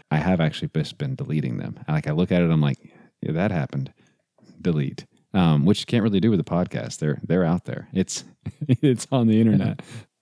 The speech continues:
Speaker 1: Yeah, yeah.
Speaker 2: And r-, probably the other thing's still there now. Um, so in your text, you had talked about that in your journey,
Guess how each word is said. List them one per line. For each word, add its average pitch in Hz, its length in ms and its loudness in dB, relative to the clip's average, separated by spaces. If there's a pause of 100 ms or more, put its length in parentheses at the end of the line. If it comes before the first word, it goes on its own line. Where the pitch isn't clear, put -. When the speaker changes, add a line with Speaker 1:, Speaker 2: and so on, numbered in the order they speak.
(160)
Speaker 1:
Yeah, 139 120 0
yeah. 143 300 2
Speaker 2:
And 95 340 4
r-, 92 120 2
probably 78 480 0
the 67 100 0
other 69 140 0
thing's - 220 -6
still 69 140 -2
there 64 120 -2
now. 73 220 2 (420)
Um, 117 160 2
so 131 180 0
in 165 220 6
your 196 140 6
text, - 560 -2
you 110 320 6
had 135 120 2
talked 92 300 -2
about 76 380 2 (680)
that 87 460 2 (220)
in 110 220 8
your 107 180 6
journey, 80 540 2